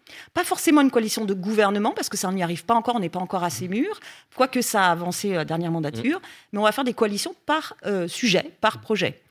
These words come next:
Speaker 1: On va aussi, il y a traditionnellement les deux grands groupes, donc le P P E et ensuite les socialistes, le Parti socialiste européen, pardon, groupe socialiste européen, parce qu'évidemment,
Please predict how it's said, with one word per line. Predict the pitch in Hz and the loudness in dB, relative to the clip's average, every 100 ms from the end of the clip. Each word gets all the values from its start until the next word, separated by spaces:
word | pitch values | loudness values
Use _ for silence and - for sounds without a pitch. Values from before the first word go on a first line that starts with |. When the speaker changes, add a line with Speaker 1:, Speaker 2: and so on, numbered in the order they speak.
| _ - - - | _ -20 -16 -6
Speaker 1:
On | 202 | 2
va | 233 | 4
aussi, | 240 220 - | 4 0 -4
il | 220 | 0
y | 202 | 2
a | 196 | 2
traditionnellement | - - 262 254 262 233 233 277 381 | 2 0 2 4 4 4 4 4 4
les | 285 196 | 2 2
deux | 190 370 339 | 4 4 4
grands | 240 240 | 2 2
groupes, | 185 240 349 202 | 0 0 0 -2
donc | 196 - | -4 -2
le | 254 | -2
P | 262 247 | -2 -2
P | 226 208 | 0 0
E | 208 190 _ | -2 -8 _
et | 202 190 | -4 -2
ensuite | 180 220 196 | -2 -6 -6
les | 190 | -6
socialistes, | - 165 170 240 427 - 156 - _ | -4 -4 -2 -2 -6 -6 -8 -10 _
le | 165 170 143 | -6 -6 -4
Parti | 180 - | -4 -4
socialiste | 208 160 - 160 - | -6 -6 -6 -8 -8
européen, | 160 151 143 180 349 - - _ _ - | -8 -8 -6 -6 -8 -16 -20 _ _ -6
pardon, | 190 165 | -4 -2
groupe | 147 254 - 175 | 0 0 0 -4
socialiste | 147 175 175 175 - | -4 -6 -8 -8 -8
européen, | 160 160 202 359 | -10 -8 -8 -6
parce | - | -8
qu'évidemment, | - 165 185 185 | -6 -4 -4 -4